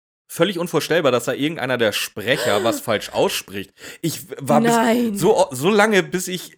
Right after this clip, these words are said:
Speaker 1: irgendwie, äh, alt genug war, das zu ver-, kapieren. Wo, da hab ich mich gefragt, was ist denn dieser Anwalt Burgins?
Speaker 2: <laughs> Ist mir nicht aufgefallen. Weder als Kind noch jetzt.
Speaker 1: Da kommen gleich noch zwei so Dinger.
Speaker 2: Echt?
Speaker 1: Und so wie, ich glaub fast, so wie du gerade eingeatmet hast, ist es dir eventuell auch aufgefallen.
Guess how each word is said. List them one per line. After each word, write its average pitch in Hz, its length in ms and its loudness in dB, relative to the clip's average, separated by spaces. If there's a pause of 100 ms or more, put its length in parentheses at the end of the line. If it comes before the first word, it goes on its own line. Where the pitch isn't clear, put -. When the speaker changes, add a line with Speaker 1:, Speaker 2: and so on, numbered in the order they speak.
(140)
Speaker 1:
irgendwie, 170 800 -4 (720)
äh, 143 220 -16
alt 208 200 0
genug 165 260 0
war, 165 80 2
das 156 180 -4
zu 160 100 -8
ver-, 151 300 -4
kapieren. 147 380 -4
Wo, 117 240 -16
da - 180 -8 (220)
hab 190 160 0
ich - 100 -6
mich 190 120 -8
gefragt, 160 320 -4 (220)
was - 220 -8
ist 156 220 -8
denn 143 120 -6
dieser 139 280 -6
Anwalt 123 400 -8
Burgins? 143 680 -6
Speaker 2:
<laughs> - 840 -10
Ist 220 180 -10
mir 214 100 -4
nicht 233 140 -2
aufgefallen. 196 460 -8 (300)
Weder 330 240 0
als 262 200 -2
Kind 233 240 -2
noch 180 160 -8
jetzt. - 320 -12
Speaker 1:
Da 147 60 0
kommen 151 200 -2
gleich 127 160 2
noch 165 160 0
zwei 175 240 0
so 120 140 -2
Dinger. 104 460 -4
Speaker 2:
Echt? 277 200 -6
Speaker 1:
Und 151 300 -2
so 151 220 -6
wie, 175 280 -10
ich - 220 -14 (160)
glaub 147 180 2
fast, 151 200 -2
so 151 100 -6
wie 156 80 -4
du 139 100 -10
gerade 143 300 0
eingeatmet 120 540 -2
hast, 123 140 -6
ist 143 140 -12
es 135 160 -14
dir 143 120 -2
eventuell 135 360 -2
auch 135 160 -2
aufgefallen. 98 540 -8